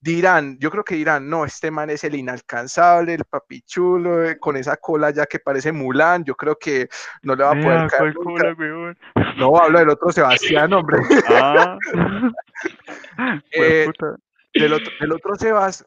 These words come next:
Speaker 1: de Sebas Rendón, yo creo que pensará, "No, ese man es otro inalcanzable, ese man con, con ese peinado, con esa mirada, con esa jorobita, qué rico". Entonces creo que a la final, creo que s-, las para un poquito. Yo creo que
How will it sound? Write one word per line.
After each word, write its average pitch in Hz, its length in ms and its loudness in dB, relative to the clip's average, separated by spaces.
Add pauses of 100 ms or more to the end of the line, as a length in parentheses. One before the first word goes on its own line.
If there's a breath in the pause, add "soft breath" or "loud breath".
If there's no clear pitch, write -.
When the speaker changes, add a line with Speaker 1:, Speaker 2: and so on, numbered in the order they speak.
Speaker 1:
de 139 360 -2
Sebas 156 240 2
Rendón, 165 420 -4
yo 131 120 -6
creo 165 240 -4
que 127 300 -8
pensará, 131 480 -6
"No, 139 340 -2
ese 131 180 -6
man 143 260 -4
es 147 140 0
otro 143 220 -2
inalcanzable, 135 1040 0 (300 loud breath)
ese 131 280 2
man 135 180 0
con, 135 420 -4
con 120 180 -6
ese 127 160 -4
peinado, 127 600 0
con 127 160 -6
esa 135 160 -6
mirada, 139 440 2
con 135 180 0
esa 147 220 0
jorobita, 135 640 -2
qué - 140 -2
rico". 151 380 -4 (360 loud breath)
Entonces 143 500 2
creo 170 240 4
que 131 600 0
a 143 120 0
la 139 120 2
final, 127 680 0 (200)
creo 175 200 0
que 139 220 -4
s-, 143 300 -10
las 139 160 4
para 131 160 -2
un 147 100 -4
poquito. 135 460 -8 (480 loud breath)
Yo 160 180 4
creo 214 180 6
que 170 240 0